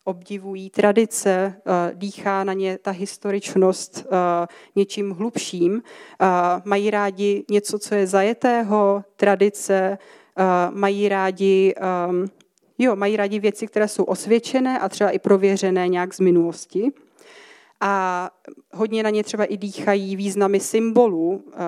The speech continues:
proto když třeba jdete i, teďka si můžeme uvést jako příklad ten katolický kostel, tak tam máte hodně symbolů, mozaiky, eh, vykreslené některé postavy z minulosti a to pro ně je hodně významné.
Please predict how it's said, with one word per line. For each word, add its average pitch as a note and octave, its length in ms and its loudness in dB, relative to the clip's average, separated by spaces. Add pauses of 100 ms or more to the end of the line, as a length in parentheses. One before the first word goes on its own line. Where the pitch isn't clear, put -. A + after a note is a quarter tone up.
(200)
proto G3+ 300 -2
když G3 160 -2
třeba F#3+ 220 -6
jdete F3+ 260 -4
i, F3+ 180 -4 (760)
teďka F#3 280 -4
si F3+ 140 -4
můžeme F3+ 280 -2
uvést F3 360 -4
jako F3 220 -6
příklad - 440 -10
ten E3+ 160 -8
katolický B3 640 -2
kostel, G3 400 -4
tak F#3 140 -6
tam F#3+ 120 -4
máte F#3 240 -2
hodně G#3 380 0
symbolů, G3+ 640 0
mozaiky, G3 800 -4 (380)
eh, F#3 200 -4
vykreslené G3+ 720 -2
některé G3 440 -2
postavy G#3 580 -2
z F#3+ 60 -12
minulosti F#3+ 600 -2
a G3 100 -8
to A3 140 -2
pro A3+ 180 2
ně G#3+ 220 -2
je G#3 80 0
hodně G3+ 320 -2
významné. F#3+ 680 -6